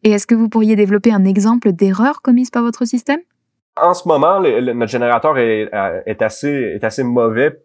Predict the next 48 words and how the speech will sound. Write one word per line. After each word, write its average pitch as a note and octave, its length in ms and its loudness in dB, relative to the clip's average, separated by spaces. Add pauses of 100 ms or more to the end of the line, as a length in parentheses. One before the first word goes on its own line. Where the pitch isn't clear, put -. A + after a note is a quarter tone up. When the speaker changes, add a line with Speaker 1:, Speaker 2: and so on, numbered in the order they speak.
(120)
Speaker 2:
pour, A2 260 -12
euh, G2+ 380 -2 (100)
pour G#2 160 -6
être, G#2+ 460 -4
pour G#2 180 -8
être G2 100 -4
franc. D3 300 -2 (500)
Euh, G#2+ 380 2
simplement C3+ 560 0
parce A#2+ 180 -4
qu'on, A#2+ 240 -2
on A2 140 -2
a G#2+ 60 -2
vraiment A#2 220 0
pas C#3+ 100 -2
beaucoup C3 220 -10
de A#2 140 -2
données A2 240 -2
d'entraînement. A2 720 -4
Mais, B2 360 2
euh, G#2 280 4
l'exemple B2 460 0
de, B2 180 2
de, A2 280 2
de, G#2 160 -2
d'erreur, A2 500 2
puis B2+ 100 -10
c'est B2 120 0
un A#2 80 2
exemple C3 320 0
d'erreur C3 340 4
non B2+ 220 0
seulement B2+ 240 0
dans C3+ 120 0
les G#2+ 180 -6
générateurs, A2+ 600 0
mais A#2 100 -6
dans G#2 140 -2
les, G2+ 260 -6 (380)
euh, G2+ 200 -2
l'apprentissage A#2 600 0
automatique G#2 460 -2
en G#2+ 80 0
général, G#2 500 0
c'est A#2 180 -6
lorsqu'un B2 380 0
modèle A2 300 0
a, A2 160 0